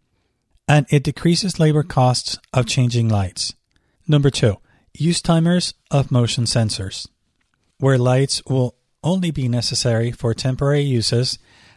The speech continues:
as these will automatically turn the lights off and put money back in your pocket.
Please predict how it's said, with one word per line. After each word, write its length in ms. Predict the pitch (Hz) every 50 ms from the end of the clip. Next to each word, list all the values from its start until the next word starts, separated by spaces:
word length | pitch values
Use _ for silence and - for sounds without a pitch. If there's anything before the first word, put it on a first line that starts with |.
| _ -
as 180 | 127 127 117
these 280 | - 143 143 160 156 -
will 100 | 160 143 - -
automatically 640 | 135 135 139 139 135 131 131 135 - - 135 135
turn 300 | - - - 123 117 117
the 80 | 113 113
lights 340 | 107 104 104 104 - - 139
off 400 | 131 117 101 110 113 - - - _ _ _ _ _ _ _ _ -
and 240 | 131 127 120 -
put 220 | - 131 131 - -
money 240 | 127 120 123 127 127
back 320 | - 123 104 104 - -
in 80 | 113 117
your 80 | 117
pocket. 420 | - - 160 151 - - - _